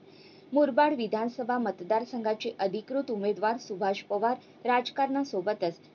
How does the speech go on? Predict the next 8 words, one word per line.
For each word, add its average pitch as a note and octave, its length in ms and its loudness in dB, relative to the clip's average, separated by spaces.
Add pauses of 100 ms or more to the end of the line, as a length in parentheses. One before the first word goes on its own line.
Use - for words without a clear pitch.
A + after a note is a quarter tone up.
(100)
त्यांच्या G#3+ 360 2
जनसेवा A#3 520 0
प्रतिष्ठानच्या A#3 720 -4
माध्यमातून G3 680 -2
कार्यरत G3+ 540 2
असतात. E3+ 280 -2 (480)
नवरात्रोत्सवच्या G3+ 1040 4
काळात G#3 320 -2